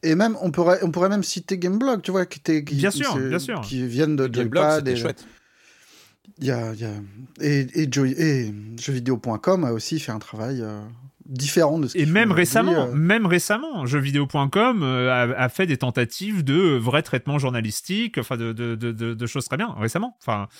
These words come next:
Speaker 2: il y a quelques années. Euh, et, et voilà, il y a eu cette fenêtre, et c'est pour ça que je pense qu'il y a aussi cette spécialité, c'est que c'est une fenêtre journalistique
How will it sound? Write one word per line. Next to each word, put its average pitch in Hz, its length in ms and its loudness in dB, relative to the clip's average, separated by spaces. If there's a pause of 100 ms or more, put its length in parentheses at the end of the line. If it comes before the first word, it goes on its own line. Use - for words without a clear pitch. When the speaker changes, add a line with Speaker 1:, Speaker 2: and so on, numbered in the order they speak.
(220)
Speaker 2:
il - 40 -4
y - 20 0
a - 20 -2
quelques 127 360 0
années. 226 160 -2 (500)
Euh, 127 320 0 (400)
et, 156 540 0
et 139 160 2
voilà, 170 240 4
il 135 60 -2
y 143 40 6
a 165 40 8
eu 220 60 6
cette 220 200 2
fenêtre, 160 560 -2
et 139 80 -2
c'est 180 100 2
pour 196 140 0
ça 262 160 4
que 190 100 2
je - 120 -2 (100)
pense 208 200 0
qu'il 151 140 0
y 175 60 4
a 190 40 4
aussi 208 220 0
cette 160 220 0
spécialité, 156 580 -2
c'est 147 200 -2
que 190 180 0
c'est - 160 0
une 143 100 2
fenêtre 175 460 0
journalistique 135 840 -4